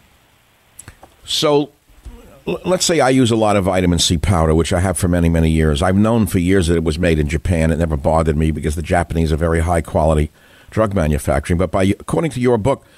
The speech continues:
the Chinese are now making most of the powdered vitamin C?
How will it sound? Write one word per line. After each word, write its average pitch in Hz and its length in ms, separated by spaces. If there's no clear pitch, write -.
the - 80
Chinese 123 380
are 113 40
now 113 120
making 104 320
most 104 200
of - 60
the 104 80
powdered 98 340
vitamin 95 360
C? 104 400